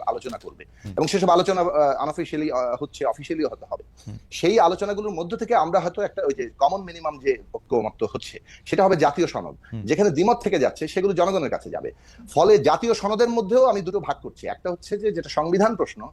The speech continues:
Speaker 1: সেটার ব্যাপারে আমাদের ঐকমত্য তৈরি হবে, অঙ্গীকার তৈরি হবে এবং
Speaker 2: হুম।
Speaker 1: আগামী ছ মাসের মধ্যে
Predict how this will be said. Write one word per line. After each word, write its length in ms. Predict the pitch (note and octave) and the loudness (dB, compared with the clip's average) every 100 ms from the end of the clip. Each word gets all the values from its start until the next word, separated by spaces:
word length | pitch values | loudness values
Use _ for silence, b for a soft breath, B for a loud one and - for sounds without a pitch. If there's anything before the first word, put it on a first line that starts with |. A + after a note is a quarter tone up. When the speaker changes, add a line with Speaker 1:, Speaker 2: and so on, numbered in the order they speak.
| - b b | -20 b b
Speaker 1:
সেটার 340 | - D#3+ G#3+ | -2 4 4
ব্যাপারে 200 | G3+ G#3 | 6 4
আমাদের 200 | G#3 G3+ | 4 4
ঐকমত্য 440 | F#3 A3+ A#3+ - | 2 2 2 2
তৈরি 200 | G#3+ D3 | 0 0
হবে, 140 | B2 B2+ | -2 -2
অঙ্গীকার 380 | D3+ F#3+ G#3+ A3+ | -2 -2 0 0
তৈরি 160 | D#3 A2 | 0 -4
হবে 160 | G2 | -4
এবং 140 | C3+ D#3 | -6 0
Speaker 2:
হুম। 80 | E3 | 0
Speaker 1:
আগামী 200 | - F3 | 0 -2
ছ 140 | - | -6
মাসের 280 | D#3 E3 G#3 | -4 -4 -4
মধ্যে 320 | G3 E3 A3 | -2 2 0